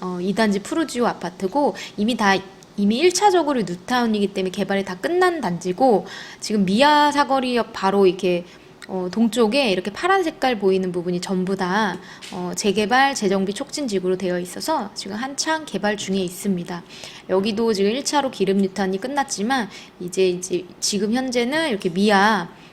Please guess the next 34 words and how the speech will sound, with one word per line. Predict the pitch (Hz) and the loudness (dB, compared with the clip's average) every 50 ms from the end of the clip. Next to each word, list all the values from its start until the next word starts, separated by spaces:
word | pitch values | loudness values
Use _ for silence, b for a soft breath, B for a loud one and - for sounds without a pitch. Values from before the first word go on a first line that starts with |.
| B B - - | B B -18 -14
어, | - 180 180 180 180 180 196 | -10 -8 -8 -8 -8 -6 -4
여기도 | 185 185 180 180 190 196 240 277 294 294 | -2 -2 -2 -4 -4 -4 -2 -2 -2 -2
재정비를 | 294 - 180 196 196 196 196 196 - - - - - - - - - 185 202 208 | -2 -4 -2 -2 0 -2 -2 -4 -6 -12 -14 -16 -20 -18 -16 -12 -6 -4 -4 -2
하고 | 220 294 302 311 | -2 -2 0 0
있기 | 247 180 180 - 196 185 | 0 0 0 -4 -6 -4
때문에, | - 180 180 180 202 254 294 269 196 180 B B B B B B - | -4 -4 -2 -2 -2 -2 -2 -2 -4 -4 B B B B B B -14
어, | - 190 185 196 - - | -12 -10 -10 -10 -10 -8
또 | - 247 247 | -6 -2 -2
이렇게 | 220 185 185 - - | -2 -2 -4 -6 -8
키 | - - 339 | -6 -2 0
맞추기로 | 359 359 359 - 330 277 277 254 262 254 | 0 0 0 -4 -6 -4 -2 -2 -2 -2
또 | 247 - 254 262 269 269 254 196 170 - - - - - | -2 -2 0 0 2 4 4 2 2 0 -4 -14 -20 -18
그 | - - 185 185 185 | -14 -10 -6 -2 0
여기가 | 196 208 208 233 240 | 0 0 0 -2 -2
새 | 226 - 302 | 0 0 2
아파트가 | 320 320 320 311 302 - 285 294 285 | 0 0 0 -4 -4 -2 -2 -2 -2
지어지면 | 285 - 214 220 233 220 196 190 202 254 294 285 233 | -2 -2 -2 -2 -2 -2 -2 -2 -2 -2 0 0 0
여기 | 180 180 180 208 | 0 0 0 -2
가격이 | 202 - 180 180 190 196 208 208 | -4 -4 -4 -2 -2 -2 -2 0
떨어지지 | - - 320 330 320 - 285 - 302 | 0 0 0 0 -2 -2 -4 -4 -2
않기 | 262 - 175 175 175 180 233 208 | -2 -2 -2 -4 -6 -6 -6 -6
때문에 | - 202 196 185 180 196 240 302 294 214 175 - B B B B B B | -4 -4 -4 -2 -2 -2 0 0 -2 -2 -4 -8 B B B B B B
이런 | - 196 190 226 220 | -4 -2 0 0 0
것도 | 208 202 202 - 196 | -2 -2 -4 -4 -4
전부 | - - 185 180 180 190 | -4 -4 -4 -4 -2 -2
다 | 202 202 | -2 -2
수혜라고 | 202 - 330 330 320 302 254 226 226 | -2 -2 0 0 0 0 0 -2 -2
볼 | 202 - 175 | -2 -4 -4
수 | 175 - 190 | -4 -4 -8
있습니다. | 180 175 - - 190 180 175 170 175 175 175 180 B B B B B - | -8 -8 -6 -4 -4 -2 -4 -4 -6 -8 -10 -12 B B B B B -12
이것도 | - 180 185 180 - - 294 320 | -8 -8 -8 -6 -4 -4 -2 -2
꼭 | - 320 311 - | -2 -2 -2 -2
현장 | 339 339 330 330 320 302 | -4 -2 0 0 -2 0
가셔가지고, | - 262 254 - 233 240 214 196 180 180 190 226 254 330 359 302 185 185 | -2 -4 -2 -2 -2 -2 -2 -2 -4 -4 -4 0 4 4 4 4 4 0